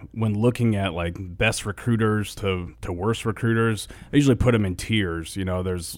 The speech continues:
kind of an elite level tier, you know, in, in tier one, and then there's kind of a tier two, which is, is good, uh, but maybe not quite elite. And then there's maybe that tier three, which is just, you know, average.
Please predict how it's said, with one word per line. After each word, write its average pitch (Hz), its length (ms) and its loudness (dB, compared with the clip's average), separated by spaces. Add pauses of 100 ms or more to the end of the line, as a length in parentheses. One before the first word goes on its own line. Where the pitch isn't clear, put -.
(140)
kind 110 160 -2
of 95 80 -2
an 90 100 -4
elite 98 600 0
level 117 340 2
tier, 120 580 2
you 107 120 -4
know, 104 140 0
in, 104 120 0
in 101 200 -4
tier 120 260 0
one, 117 460 2 (420)
and 101 100 0
then 104 80 2
there's 98 240 0
kind 107 160 0
of 92 80 -2
a 90 60 -4
tier 117 300 2
two, 120 420 2
which 95 180 -4
is, 90 300 -10
is 95 240 -4
good, 120 640 2
uh, 98 220 -2
but 92 200 -2
maybe 101 240 0
not 95 380 -2
quite 120 300 0 (180)
elite. 127 480 0 (320)
And 113 140 4
then 113 100 6
there's 104 240 2
maybe 101 400 2
that 92 320 -4
tier 110 280 0
three, 107 500 2
which 92 240 -4
is 90 180 -6
just, - 300 -6 (200)
you 104 120 -2
know, 85 180 -4 (240)
average. 90 640 0